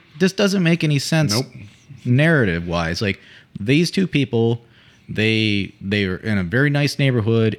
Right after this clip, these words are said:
Speaker 1: in California or somewhere like that, some place that nobody has a, a Southern accent. So where they would get this Southern accent from
Speaker 2: It's,
Speaker 1: makes
Speaker 2: yeah,
Speaker 1: no sense
Speaker 2: no sense.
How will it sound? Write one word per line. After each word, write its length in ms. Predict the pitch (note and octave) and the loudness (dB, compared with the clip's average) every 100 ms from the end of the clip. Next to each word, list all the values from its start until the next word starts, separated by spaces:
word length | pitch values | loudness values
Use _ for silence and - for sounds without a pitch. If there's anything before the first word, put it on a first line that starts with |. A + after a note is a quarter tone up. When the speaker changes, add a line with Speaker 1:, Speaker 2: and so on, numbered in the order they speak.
| - | -4
Speaker 1:
in 200 | G2 G#2 | -2 -2
California 600 | - G#2+ A2+ A#2+ G#2+ G#2+ | -2 -2 -2 -2 0 0
or 60 | G2+ | -2
somewhere 320 | A2 G2+ G2+ | 0 0 0
like 180 | G2 F#2+ | 0 -2
that, 160 | G2+ | -4
some 220 | - C3 B2+ | -2 -2 0
place 300 | C#3+ C3 - | 0 0 0
that 200 | G#2 - _ _ _ G#2 G#2 - - - | -4 -6 _ _ _ -12 -12 -12 -14 -12
nobody 300 | C3+ A#2 A2 | -4 0 0
has 160 | G#2+ G2 | 0 -2
a, 140 | F#2 F2+ _ - | -6 -10 _ -12
a 180 | G#2+ G2 | -8 -4
Southern 320 | A#2+ F#2+ F2+ | -2 0 0
accent. 500 | G#2 G2+ F2+ F2 - - - - | -2 -2 -4 -6 -8 -16 -20 -6
So 120 | A#2 | -2
where 200 | A#2+ D3 | 0 2
they 180 | D#3+ C3+ | 2 0
would 180 | B2 | 0
get 160 | A#2 A#2+ | -2 -2
this 160 | A2+ - | -4 -2
Southern 320 | C3 G#2 G2 | -2 0 0
accent 480 | A2 A#2+ - F2 - | 0 -2 -2 -6 -4
from 300 | E2+ E2+ - | -6 -6 -6
Speaker 2:
It's, 180 | B2+ A2 | -8 -2
Speaker 1:
makes 280 | G#2 G#2+ F2+ | 0 0 -2
Speaker 2:
yeah, 40 | |
Speaker 1:
no 200 | F#2 A#2+ | 0 0
sense 240 | B2+ A2 A2 | 0 -2 0
Speaker 2:
no 80 | A#2 | 0
sense. 420 | - F2 E2+ | -2 -6 -8